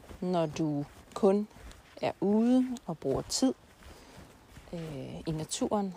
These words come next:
om, om sommeren. For eksempel så, øh, vil du ikke opleve, øh,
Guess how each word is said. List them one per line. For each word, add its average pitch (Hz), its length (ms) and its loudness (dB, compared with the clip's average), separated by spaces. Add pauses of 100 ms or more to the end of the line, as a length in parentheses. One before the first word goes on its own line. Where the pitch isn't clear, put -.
(100)
om, 156 300 -2
om 165 160 -4
sommeren. 170 520 0 (280)
For - 120 0
eksempel 214 640 0
så, 208 420 2
øh, 185 320 0
vil 175 140 2
du 156 180 -2
ikke 190 260 -2 (560)
opleve, 180 760 0
øh, 151 300 -6